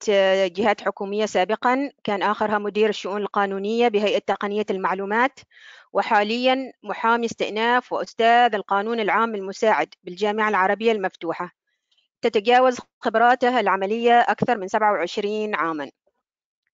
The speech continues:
هو مدرب معتمد في اتحاد المدربين العرب والأكاديمية الدولية للتدريب والتطوير والمعهد العربي للدراسات القانونية والمعهد العالي للقضاء ومعهد الإدارة العامة. شارك في مراجعة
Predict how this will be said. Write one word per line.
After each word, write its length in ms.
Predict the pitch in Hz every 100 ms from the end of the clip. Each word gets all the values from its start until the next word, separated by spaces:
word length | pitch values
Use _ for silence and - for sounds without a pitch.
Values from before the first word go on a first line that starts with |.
| _ -
هو 120 | 226
مدرب 420 | 202 202 214 240
معتمد 500 | 208 180 - 226 277
في 220 | - 226 180
اتحاد 520 | - 202 - 208 196
المدربين 640 | 190 190 190 185 180 190
العرب 380 | 180 170 214 233 _
والأكاديمية 600 | - 185 - 185 185 196
الدولية 500 | 190 180 185 190 202
للتدريب 800 | 185 - 165 185 208 226 226 226
والتطوير 540 | 190 180 185 196 214 226
والمعهد 480 | 190 185 202 208 180
العربي 400 | 175 202 208 214
للدراسات 460 | 160 185 196 208
القانونية 680 | 190 185 185 190 214 233 233
والمعهد 520 | 226 175 208 208 208
العالي 500 | 180 180 208 220 220
للقضاء 680 | 214 180 - 180 202 214 202
ومعهد 340 | 196 202 220
الإدارة 400 | 196 156 180 208
العامة. 420 | 196 151 165 165 175 _ _ _ _ _ _ -
شارك 380 | - 208 220 -
في 160 | 202
مراجعة 640 | 190 185 185 190 196 208